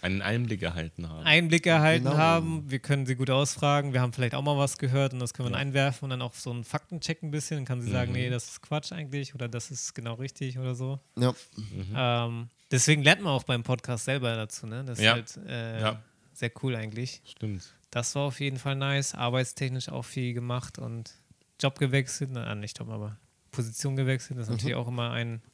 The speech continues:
Speaker 3: Mhm.
Speaker 2: aufregend, aber auch irgendwie anstrengend,
Speaker 1: Mhm.
Speaker 2: weil du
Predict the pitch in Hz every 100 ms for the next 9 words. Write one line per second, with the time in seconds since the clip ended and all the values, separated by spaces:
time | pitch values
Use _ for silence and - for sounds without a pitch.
0 | _ - - _ _ _ - 117 107 90
1 | 139 160 - 143 151 156 156 127 127 131
2 | 127 - 143 120 120 123 135 131 98 147
3 | 147 131 117 117 117 117 113 113